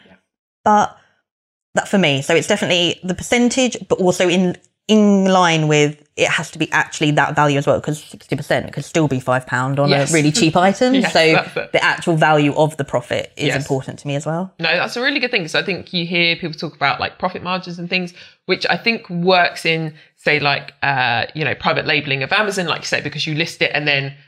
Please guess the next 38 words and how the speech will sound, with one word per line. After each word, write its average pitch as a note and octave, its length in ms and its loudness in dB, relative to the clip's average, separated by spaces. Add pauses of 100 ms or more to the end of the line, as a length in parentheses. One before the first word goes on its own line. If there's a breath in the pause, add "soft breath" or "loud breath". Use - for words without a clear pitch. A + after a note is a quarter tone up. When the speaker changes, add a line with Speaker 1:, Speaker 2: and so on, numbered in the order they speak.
(400 soft breath)
Speaker 1:
thousands D3+ 340 -2
of C#3+ 120 -8
those C#3+ 180 -2
items C#3+ 360 0
Speaker 2:
Yeah. E3+ 140 4
Speaker 1:
keep - 180 -2
going, C#3+ 600 0
whether D3 180 -2
you, C#3 260 -4 (160)
you C3+ 140 -14
know, A#2+ 240 -6
change D3 240 -2
your C3+ 80 -6
listing D3 280 -6
or D3 60 -6
not. F3 120 0
Speaker 2:
Exactly. F3 500 -4
Speaker 1:
Like, - 220 -4
say, C3 420 -2 (160)
you've D#3 520 -4
got D3 140 0
a C3+ 60 2
value C#3 560 -2
in C3+ 160 -6
each C#3+ 400 -6
task D3+ 560 -4
you C#3 140 -8
do D3 320 0
because C#3+ 260 -6
you've C3+ 140 -10
gotta C#3 180 -4
keep - 320 -14
repeating C#3 340 -14
those B2+ 160 -12
tasks. - 440 -8
Speaker 2:
Yeah. D#3+ 220 0
Speaker 1:
So, C3+ 100 -6 (580 soft breath)
uh, C3+ 220 0